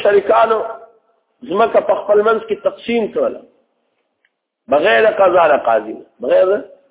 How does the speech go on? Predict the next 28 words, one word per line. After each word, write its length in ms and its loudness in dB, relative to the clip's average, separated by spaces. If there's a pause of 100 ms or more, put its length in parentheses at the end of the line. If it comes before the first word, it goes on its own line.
(400)
قضا 260 2
د 180 -2
قاضي 260 -6
نه. 100 -20 (720)
نیمه 200 0
د 60 0
یو 220 6
شوه، 280 2 (580)
نیمه 200 0
ها 220 2 (380)
د 120 -4
بل 140 -2
شوه. 180 -20 (720)
تاسو 220 0
ته 100 2
یاد 280 2
ده، 120 -6 (880)
یو 180 4
مکیلات 640 0
او 120 4
موصولات. 600 2 (840)
یو 200 2
غیر 260 2
د 80 -2
مکیلات 600 0
او 60 2
د 80 0
موصولات. 640 2